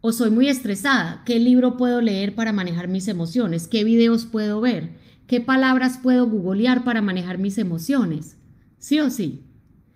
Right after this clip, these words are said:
Entonces, las preguntas determinan el camino de tu vida. Mi esposo y yo siempre nos levamos de frente a los desafíos. Cuando vino el covid,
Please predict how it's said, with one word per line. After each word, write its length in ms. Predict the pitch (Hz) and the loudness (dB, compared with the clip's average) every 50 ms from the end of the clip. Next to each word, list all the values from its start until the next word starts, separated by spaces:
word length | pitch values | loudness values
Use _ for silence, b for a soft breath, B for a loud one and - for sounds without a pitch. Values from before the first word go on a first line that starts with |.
| b b b | b b b
Entonces, 280 | b - 226 220 220 | b -2 -2 -2 -2
las 280 | 233 220 214 208 208 - | -4 -2 -2 -4 -6 -8
preguntas 760 | - - 196 190 190 214 294 339 339 311 311 311 311 294 233 | -8 -6 -6 -6 -4 -4 -2 -2 -2 -4 -4 -4 -4 -2 -2
determinan 560 | 240 233 - 240 208 202 196 196 214 226 233 | -2 -2 -4 -4 -2 -2 0 0 0 -2 -2
el 140 | 240 226 233 | -4 -4 -6
camino 340 | - 196 185 170 170 180 190 | -6 -8 -6 -6 -6 -6 -6
de 80 | 202 | -8
tu 180 | 196 196 175 156 | -8 -8 -8 -6
vida. 260 | 156 160 156 160 - - _ _ b b b b b b b b b b b b b _ _ _ _ _ | -6 -6 -8 -12 -14 -20 _ _ b b b b b b b b b b b b b _ _ _ _ _
Mi 160 | - 220 226 | -2 0 0
esposo 340 | 240 233 226 247 240 233 285 | 0 0 -2 -2 -4 -2 -2
y 60 | 285 | 0
yo 340 | 247 269 294 294 302 285 294 - | 0 0 0 0 -2 -4 -8 -10
siempre 360 | - - 247 240 233 262 262 | -4 -2 -2 0 0 0 2
nos 120 | 254 254 233 | 2 2 0
levamos 340 | 233 202 196 214 240 247 | 0 -2 -2 -2 -2 -2
de 120 | 214 226 202 | -2 -4 -4
frente 380 | - 247 233 220 214 214 247 | -4 -2 -2 0 0 -2 -2
a 40 | 233 | -2
los 120 | 220 214 190 | -2 -2 -4
desafíos. 580 | 185 170 175 165 156 - 180 147 139 160 - | -6 -6 -6 -8 -8 -6 -6 -6 -6 -8 -6
Cuando 280 | - 226 220 226 233 226 | -2 0 2 2 2 2
vino 200 | 233 247 277 320 | 4 4 4 4
el 120 | 320 320 | 2 0
covid, 400 | - 302 262 226 196 202 240 254 | 0 0 0 2 2 0 0 0